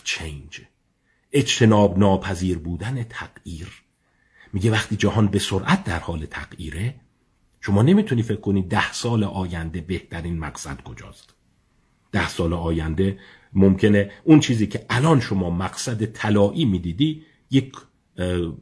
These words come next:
کورسویی باشه که اصلاً فایده‌ای نداره. پس مقصد نمیچینی. پس چه باید کرد؟ او این گونه میگه. میگه در نظام کلاسیک، یه ذره داریم به قسمت عملی نزدیک میشیم.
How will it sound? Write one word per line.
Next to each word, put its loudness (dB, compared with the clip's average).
کورسویی 6
باشه -2
که -10
اصلاً -4
فایده‌ای -8
نداره. -20
پس 0
مقصد 0
نمیچینی. -10
پس 4
چه 4
باید -6
کرد؟ -20
او 8
این 4
گونه -8
میگه. -20
میگه 8
در 4
نظام 6
کلاسیک، -8
یه 0
ذره 0
داریم 2
به -4
قسمت -4
عملی -8
نزدیک -20
میشیم. -20